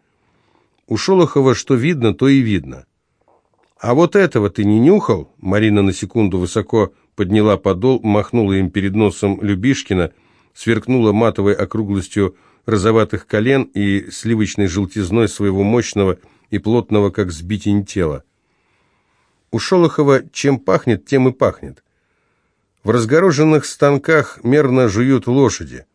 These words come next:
Запахи пота конского, кала и мочи смешаны с лёгким, парящим духом степного полынистого сена. Верх, низ, всё это у Шолохова присутствует в небывалом замесе.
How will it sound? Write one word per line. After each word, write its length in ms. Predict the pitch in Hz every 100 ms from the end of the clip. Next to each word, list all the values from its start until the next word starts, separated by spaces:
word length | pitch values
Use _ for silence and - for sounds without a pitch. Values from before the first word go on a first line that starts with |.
| _ _ _ _ _ _ -
Запахи 760 | 95 110 165 139 117 135 127
пота 420 | - - 143 -
конского, 560 | 104 135 135 - 120 107
кала 340 | - 123 131
и 80 | 110
мочи 400 | 101 98 - 135
смешаны 520 | - 113 110 - 98
с 120 | 87 104
лёгким, 520 | 131 104 - 101 87
парящим 600 | 104 107 110 - 98 85
духом 320 | 110 - 98
степного 520 | - 95 - 117 104
полынистого 720 | 90 98 101 98 87 - 95 92
сена. 400 | - 80 64 - _ _ _ _ _ _ _ _ _ _ _
Верх, 520 | 80 113 160 127 -
низ, 580 | 110 139 156 117 - -
всё 220 | - - 160
это 280 | 143 143
у 80 | 120
Шолохова 600 | 104 156 147 123 120 107
присутствует 800 | 87 107 107 151 - - 113 98
в 100 | 85
небывалом 580 | 101 120 131 139 135 113
замесе. 560 | 92 117 110 80 -